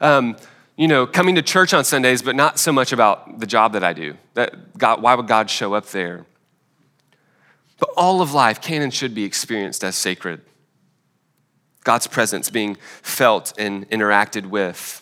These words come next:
So whatever you might have previously put in your circles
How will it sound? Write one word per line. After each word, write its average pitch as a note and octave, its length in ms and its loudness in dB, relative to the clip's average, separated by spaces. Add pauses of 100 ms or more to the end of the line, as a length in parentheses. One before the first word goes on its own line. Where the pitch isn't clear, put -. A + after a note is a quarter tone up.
(120)
So C3 140 -2
whatever F#3+ 360 4
you E3+ 160 -2
might D#3+ 140 4
have D3+ 140 0
previously D3 380 -4
put C3+ 160 -6
in C3+ 140 -4
your B2 80 -2
circles A2+ 760 -4